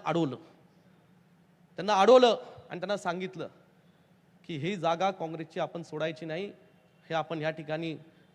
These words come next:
इथं काँग्रेसची जागा ही लढली पाहिजे. सगळं मान्य आहे थोरात साहेब, सगळं मान्य आहे नाना पटोले साहेब,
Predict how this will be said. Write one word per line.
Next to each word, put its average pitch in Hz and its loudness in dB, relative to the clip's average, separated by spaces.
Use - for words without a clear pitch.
इथं 147 -4
काँग्रेसची 170 -4
जागा 160 -2
ही 160 -6
लढली 160 -4
पाहिजे. 165 -4
सगळं 247 4
मान्य 226 2
आहे 233 2
थोरात 208 0
साहेब, 220 4
सगळं 208 -2
मान्य 214 0
आहे 220 2
नाना 202 4
पटोले 190 -4
साहेब, 160 -6